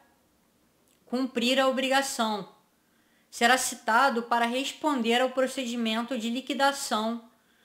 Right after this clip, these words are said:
da sentença arbitral, manifestando-se sobre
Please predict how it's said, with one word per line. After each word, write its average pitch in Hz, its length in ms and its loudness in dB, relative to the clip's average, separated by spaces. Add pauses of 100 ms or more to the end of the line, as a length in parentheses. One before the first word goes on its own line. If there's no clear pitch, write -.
(220)
da 226 160 4
sentença 254 540 -4
arbitral, 247 720 -2 (300)
manifestando-se 269 1160 -2
sobre 254 720 -2